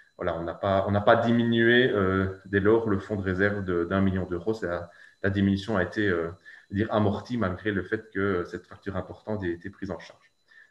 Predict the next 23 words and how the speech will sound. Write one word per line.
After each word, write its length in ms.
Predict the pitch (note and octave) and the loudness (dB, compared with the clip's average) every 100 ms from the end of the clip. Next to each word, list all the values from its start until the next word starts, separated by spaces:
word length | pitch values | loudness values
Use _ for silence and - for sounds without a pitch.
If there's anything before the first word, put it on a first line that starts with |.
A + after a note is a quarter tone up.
| _ - | _ -6
Donc, 300 | G2+ G#2 - | -4 -4 -6
je 80 | - | -6
vous 160 | G#2 A#2+ | 0 4
ai 40 | |
mis 120 | C3+ | 4
le 100 | C3 | 2
total 360 | - G#2 B2 C3 | 0 2 4 4
qui 80 | A2+ | 2
n'a 120 | G#2 | 2
pas 540 | G#2 A#2+ A#2 - - A#2 | 6 8 8 4 -4 -8
beaucoup 340 | G#2 A#2+ C3 | -4 -2 0
de 60 | C#3+ | 0
sens 320 | C3+ B2 A2 | 2 4 4
d'un 120 | G#2 | 2
point 160 | G#2 A2 | 4 2
de 80 | G#2+ | 2
vue 120 | G#2+ | -4
comptable 420 | A#2 A2+ A#2+ G#2 | -4 2 4 4
parce 140 | - | 2
que 120 | - G#2 | -6 -10
ce 80 | |
sont 160 | - G#2 | -4 -2
des, 260 | F#2 F2 | 2 2